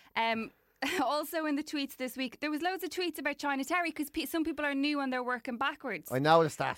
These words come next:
Speaker 1: So they're, they're all talking about China Terry, um, and that you said you'd like to see China Terry just once. Now, do you mean as in you'd like to physically go and see China Terry, or would you just like me to show you a picture of China Terry?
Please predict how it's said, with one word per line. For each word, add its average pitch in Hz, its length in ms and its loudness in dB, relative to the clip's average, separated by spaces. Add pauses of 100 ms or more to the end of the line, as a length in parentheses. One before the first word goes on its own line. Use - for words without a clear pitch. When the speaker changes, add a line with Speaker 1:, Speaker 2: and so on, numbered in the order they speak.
Speaker 1:
So 311 220 -2
they're, 294 320 0
they're 294 160 0
all 294 160 0
talking 285 220 -6
about 294 100 -4
China 277 260 -2
Terry, 294 480 -2 (240)
um, 240 460 0 (140)
and 277 180 0
that 311 80 -2
you 330 140 -2
said 349 240 -4
you'd 302 140 0
like 269 200 0
to 269 140 -6
see 320 260 -4
China 254 320 -4
Terry 190 300 -4
just 185 180 -14
once. - 320 -12 (180)
Now, 370 220 2
do 294 100 -6
you 427 160 -2
mean 427 280 -4
as 294 180 -2
in 285 120 0
you'd 254 140 -2
like 254 180 0
to 262 100 -4
physically 359 640 -4
go 277 180 0
and 196 100 -6
see 196 160 -6
China 185 300 -6
Terry, 180 280 -4
or 214 220 -2
would 214 160 -6
you 233 60 -4
just 214 180 -8
like 220 120 -2
me 214 100 -8
to 202 120 -10
show 226 200 -4
you 208 140 -4
a - 40 -8
picture - 460 -8
of 175 80 -8
China 160 300 -8
Terry? - 200 -12